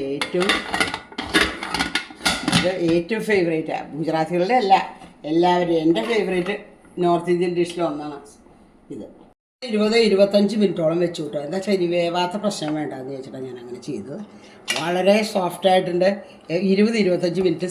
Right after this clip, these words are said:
സിമ്മിലിട്ട് വെക്കും കേട്ടോ. നമ്മുടെ കേക്ക് പോലെ ഞാൻ കുറച്ച് നേരം കൂടുതൽ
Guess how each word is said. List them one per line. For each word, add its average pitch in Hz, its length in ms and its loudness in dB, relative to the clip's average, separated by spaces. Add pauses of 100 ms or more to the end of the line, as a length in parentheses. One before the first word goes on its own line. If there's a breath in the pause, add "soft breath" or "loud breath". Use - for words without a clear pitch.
സിമ്മിലിട്ട് 214 580 2
വെക്കും 156 220 -4
കേട്ടോ. 147 220 -2
നമ്മുടെ 175 260 2
കേക്ക് 175 380 2
പോലെ 156 240 2 (420 loud breath)
ഞാൻ 160 160 0
കുറച്ച് 165 280 -2
നേരം 156 260 -2
കൂടുതൽ 147 280 -2